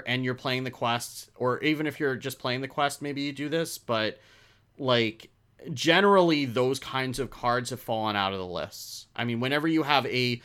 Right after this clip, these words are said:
discover a whatever for the, for the deck, like, if you think about, like, the card that lets you discover a Death Rattle for, like, Death Rattle Rogue,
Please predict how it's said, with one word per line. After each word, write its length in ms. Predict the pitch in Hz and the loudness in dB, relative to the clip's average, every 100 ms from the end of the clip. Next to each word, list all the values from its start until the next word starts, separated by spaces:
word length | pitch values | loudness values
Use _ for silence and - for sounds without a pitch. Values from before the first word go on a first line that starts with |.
| - - | -14 -4
discover 540 | 147 - 165 160 165 | -2 2 6 6 6
a 160 | 139 151 | 4 0
whatever 600 | 139 131 120 120 113 117 | 2 2 2 2 2 -2
for 380 | 110 117 113 113 | -2 -4 -2 -2
the, 180 | 104 110 - | -4 -8 -12
for 280 | - - 120 | -16 -4 -2
the 80 | 107 | -2
deck, 380 | 92 110 104 - | -2 0 0 -2
like, 280 | 107 101 - | -4 -4 -6
if 160 | - 123 | -12 -10
you 80 | 120 | -8
think 220 | 131 117 | -8 -6
about, 460 | 110 113 107 107 - - - | 0 2 2 0 -6 -20 -6
like, 180 | 120 117 | -2 -2
the 80 | 131 | -4
card 240 | 123 156 147 | 0 2 4
that 40 | |
lets 180 | 135 127 | 2 -2
you 60 | |
discover 420 | 117 - 131 113 117 | -8 -2 -2 0 -2
a 60 | |
Death 320 | 92 110 110 | -2 -2 -2
Rattle 340 | 110 101 98 92 | -2 0 -2 -6
for, 260 | - 98 | -6 -6
like, 240 | 92 95 85 | -4 -4 -6
Death 240 | 98 - | -8 -6
Rattle 260 | 87 80 69 | -6 -6 -8
Rogue, 300 | - 55 - | -10 -12 -14